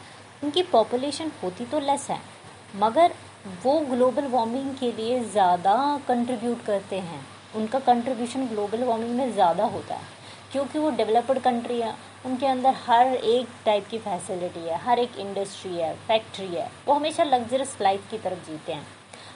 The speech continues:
हर चीज़ में development देखते हैं। तो जब भी वो develop कर रहे होते हैं, उनके पास पैसा भी होता है, तो वो क्या करते हैं, बहुत सारी ऐसी चीज़ें यूज़ करते हैं जिससे, अ, हमारे atmosphere में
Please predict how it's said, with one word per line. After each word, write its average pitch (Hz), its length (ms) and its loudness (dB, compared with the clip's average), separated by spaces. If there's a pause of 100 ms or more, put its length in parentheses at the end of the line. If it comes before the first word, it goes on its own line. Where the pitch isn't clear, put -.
हर 294 140 4
चीज़ 285 300 -4
में 277 100 -2
development 196 560 0
देखते 160 320 -12
हैं। - 120 -14 (400)
तो 311 60 -4
जब 262 280 2
भी 339 200 0
वो 220 300 2
develop 240 400 0 (120)
कर 233 120 4
रहे 220 240 0
होते 233 240 -2
हैं, 202 100 -4
उनके 208 140 -6
पास 226 220 -6
पैसा 262 360 2
भी 233 180 -2
होता 160 240 -4
है, 147 80 -10 (480)
तो 269 100 4
वो 240 180 2 (100)
क्या 269 180 10
करते 220 380 2
हैं, 214 540 -4 (300)
बहुत 214 200 0
सारी 208 320 4 (100)
ऐसी 208 180 -4
चीज़ें 202 380 -4
यूज़ 214 200 -8
करते 202 260 -2
हैं 311 220 -6
जिससे, 233 340 -4 (600)
अ, 185 320 6
हमारे 196 280 2
atmosphere 196 600 -4
में 240 200 -6